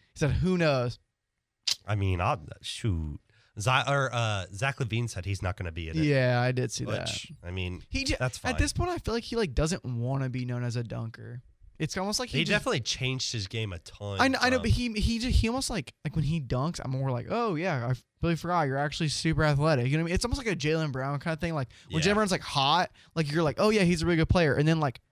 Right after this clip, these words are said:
Speaker 1: Tatum will come back or, like, Kimball will start going off, and then he'll, he'll get a fast break and, like, slam it, and you're like, "Oh, shoot, yeah, he is pretty athletic still. What the heck?" All right, so you got Zion as your first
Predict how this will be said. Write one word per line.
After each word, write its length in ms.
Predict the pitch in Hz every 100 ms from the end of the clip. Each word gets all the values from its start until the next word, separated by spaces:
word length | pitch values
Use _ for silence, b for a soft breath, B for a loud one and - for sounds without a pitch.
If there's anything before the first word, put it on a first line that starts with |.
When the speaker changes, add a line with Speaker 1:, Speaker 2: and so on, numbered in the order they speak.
| _ _ -
Speaker 1:
Tatum 260 | 170 165
will 100 | 156
come 220 | 135 156
back 320 | 139 131 131 135
or, 180 | 135
like, 280 | 135 131 127
Kimball 260 | - 160 151
will 40 |
start 180 | 147 147
going 140 | 139 139
off, 180 | 135
and 100 | -
then 80 | 135
he'll, 220 | 139 147
he'll 180 | 147 180
get 140 | 147 139
a 60 |
fast 320 | 123 120 139 -
break 240 | 139 143
and, 80 | 139
like, 160 | 123
slam 400 | - - 156 160
it, 20 | 156
and 60 |
you're 100 | 139
like, 160 | 135 110 _ _ _ _ -
"Oh, 160 | 170 156
shoot, 280 | - 185
yeah, 160 | 143 147
he 140 | 147
is 100 | 160
pretty 220 | - 135 127
athletic 380 | 123 123 120
still. 300 | - 127 117 120
What 120 | 160
the 80 | 120
heck?" 200 | 143 - _ _ _ _ _ _ b b b b
All 80 | 175
right, 100 | 135
so 120 | -
you 40 | 208
got 160 | 196
Zion 500 | 127 131 165 202 254
as 120 | 269 269
your 100 | 262
first 360 | - 247 262